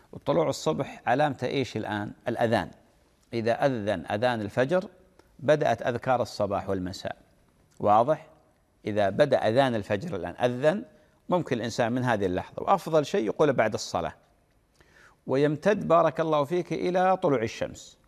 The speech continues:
إلى طلوع الشمس، إلى الضحى. هذا كله وقت ل-، لأذكار ال-، ال-، الصباح، لأن المسألة فيها ترغيب، ولذلك سهل الشارع ال-،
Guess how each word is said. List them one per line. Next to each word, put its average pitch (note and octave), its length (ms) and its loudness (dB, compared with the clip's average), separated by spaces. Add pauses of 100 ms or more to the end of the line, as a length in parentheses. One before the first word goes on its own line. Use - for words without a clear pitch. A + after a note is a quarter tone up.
(540)
إلى - 160 2
طلوع G#2 200 -2
الشمس، - 240 -6
إلى B3 140 4
الضحى. A#2+ 340 -2
هذا D#3+ 200 -2
كله G#3+ 280 0
وقت F#3+ 320 0
ل-، C#3+ 240 0 (400)
لأذكار C#3+ 640 0
ال-، - 240 -8
ال-، - 280 -6
الصباح، - 640 -2 (160)
لأن D3 260 -2
المسألة D#3 400 0
فيها D3 180 0
ترغيب، B2+ 560 2 (340)
ولذلك C#3 380 2
سهل B2 380 -4
الشارع A#2 460 2
ال-، G2+ 180 -2